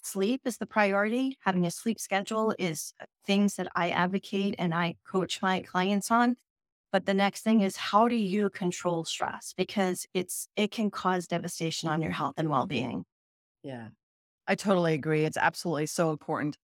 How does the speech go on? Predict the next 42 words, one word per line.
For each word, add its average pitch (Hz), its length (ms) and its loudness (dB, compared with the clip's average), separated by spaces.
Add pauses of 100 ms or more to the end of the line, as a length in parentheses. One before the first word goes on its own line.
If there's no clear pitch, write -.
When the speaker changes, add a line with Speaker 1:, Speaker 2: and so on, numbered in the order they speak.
(100)
Speaker 2:
So 233 220 4
share 330 280 4
with 381 160 4
me 247 160 8
real 220 300 6
quick, 190 360 2
the 170 140 4
three 226 320 0
stressors 196 500 0
again. 220 340 0
There's 160 380 2 (480)
Speaker 1:
Physical. 208 420 2 (200)
So - 260 4
Speaker 2:
Physical. 208 200 4
Speaker 1:
something 226 340 2
like 254 220 6
working 269 320 6
out. 370 240 4 (120)
Yes. 277 460 2 (120)
We 208 120 2
Speaker 2:
Yep. 220 120 8
Speaker 1:
need 277 280 0
to 254 60 -4
be 311 120 6
moving. 311 340 6
We 196 140 2
need 240 200 2
to 294 80 -2
be 269 100 2
working 262 340 4
out. 277 280 4
As 190 240 -2
women, 240 320 4
we 226 160 2
need 220 280 0
to 226 100 -2
be 214 160 -2
using 208 440 0
resistant 185 640 -2 (100)
exercises. - 880 -6 (340)
Speaker 2:
Great. 208 160 4
Speaker 1:
Wait, 196 180 0